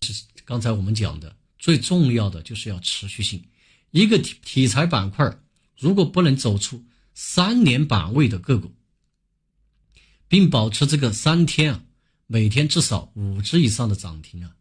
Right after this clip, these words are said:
它就不可能发酵成为热点。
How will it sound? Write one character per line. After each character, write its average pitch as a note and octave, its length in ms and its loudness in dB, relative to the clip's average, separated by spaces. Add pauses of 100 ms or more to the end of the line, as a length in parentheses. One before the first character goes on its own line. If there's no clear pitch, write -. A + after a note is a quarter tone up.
(240)
它 - 140 -20
就 B2+ 140 -8
不 A#2 240 -12
可 G2+ 400 -8
能 F2+ 180 -8
发 C#3+ 320 -6
酵 C3 260 0 (560)
成 G2+ 200 -6
为 G#2 100 0
热 A2 220 0
点。 - 120 -12